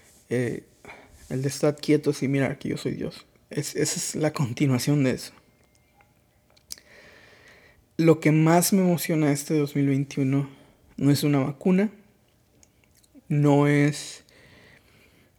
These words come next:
eh, que vayan a abrir las iglesias, no es que vayan a abrir las escuelas, no es que voy a poder abrazar a mis amigos y a mis familiares, que es lo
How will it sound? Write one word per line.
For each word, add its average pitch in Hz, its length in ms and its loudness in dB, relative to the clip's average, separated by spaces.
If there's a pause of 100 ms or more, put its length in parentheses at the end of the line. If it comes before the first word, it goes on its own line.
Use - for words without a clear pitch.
(100)
eh, 131 580 0 (340)
que - 100 -2
vayan 139 240 8
a 139 40 8
abrir 135 200 6
las 135 300 2
iglesias, 139 800 2
no 143 260 4
es 139 140 0
que 143 100 2
vayan 135 220 4
a - 20 4
abrir 131 180 0
las - 180 -2
escuelas, 151 680 2 (460)
no 143 160 2
es 135 100 0
que - 100 -2
voy 135 140 6
a 135 100 0
poder 143 220 2
abrazar 139 320 0
a 135 60 2
mis 139 200 -2
amigos 139 380 2
y 139 40 2
a 135 40 2
mis 143 160 -2
familiares, 139 640 -2 (840)
que 151 180 2
es 139 140 -2
lo 151 320 0